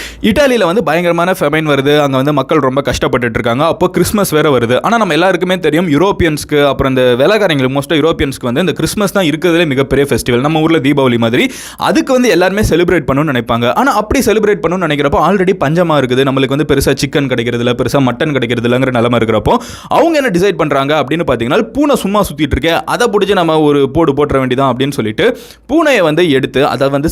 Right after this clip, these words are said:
ஸ்கின் பண்ணி விட்டுட்டு, அதை தண்ணிக்குள்ள ரெண்டு நாள் ஊற வச்சுக்கிட்டு, அதுக்கப்புறம் சமைச்சு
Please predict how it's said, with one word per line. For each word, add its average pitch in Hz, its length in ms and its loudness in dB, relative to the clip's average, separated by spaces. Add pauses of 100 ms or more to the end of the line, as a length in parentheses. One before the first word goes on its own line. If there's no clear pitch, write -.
ஸ்கின் 175 160 -2
பண்ணி 139 180 0
விட்டுட்டு, 113 300 0
அதை 196 240 0
தண்ணிக்குள்ள 185 440 0
ரெண்டு 147 240 0
நாள் 147 160 2
ஊற 147 200 2
வச்சுக்கிட்டு, 117 500 -2 (160)
அதுக்கப்புறம் 170 360 -2
சமைச்சு 160 320 -2